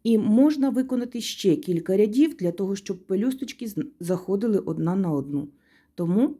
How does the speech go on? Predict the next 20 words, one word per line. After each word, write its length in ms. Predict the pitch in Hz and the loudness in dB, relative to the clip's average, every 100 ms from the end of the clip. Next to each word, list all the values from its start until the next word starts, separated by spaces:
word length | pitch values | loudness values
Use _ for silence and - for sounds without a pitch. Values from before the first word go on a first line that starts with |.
| _ | _
це 160 | 202 | -8
творчість. 800 | 196 170 147 143 - - - _ _ _ _ _ _ _ _ _ _ _ | -8 -6 -6 -8 -12 -16 -18 _ _ _ _ _ _ _ _ _ _ _
Коли 280 | - 240 285 | 0 4 6
ми 140 | 370 311 | 6 4
пров'язали 840 | 285 247 233 226 170 147 135 139 - - | 2 0 -2 -2 -2 -2 -2 -8 -12 -6
передостанню 960 | 240 214 156 - - 175 170 156 - - | -2 0 -2 -8 -8 -4 -2 -2 -6 -10
петлю, 540 | - 151 165 196 294 302 _ _ _ _ _ _ | -8 -8 -2 0 0 -2 _ _ _ _ _ _
виконуємо 840 | 170 262 254 196 175 160 151 143 - _ _ _ _ _ _ _ _ _ _ _ _ | -2 0 2 2 2 2 0 -2 -6 _ _ _ _ _ _ _ _ _ _ _ _
повітряну 600 | 208 175 151 - 196 262 | 0 2 2 0 0 2
петлю 440 | 294 302 285 320 - _ _ _ _ _ _ _ | 0 0 0 0 -4 _ _ _ _ _ _ _
і 220 | 262 269 | 2 4
вколюємо 880 | - - - 214 220 254 294 302 302 - _ _ | 4 -2 -2 0 2 4 6 6 6 0 _ _
в 100 | - | -18
ту 160 | - 190 | -8 -8
ж 120 | - | -6
петлю, 520 | 170 - 208 254 285 - | -6 -4 -4 -2 -2 -4
з 120 | 165 | -4
якої 360 | 151 220 240 | -2 2 0
починався 880 | 247 170 - 165 156 190 - 208 - - _ - | 0 -6 -6 -2 0 -2 -6 -8 -8 -10 _ -8
ланцюжок. 800 | 156 214 220 185 147 139 143 | -4 -2 -4 -8 -8 -10 -12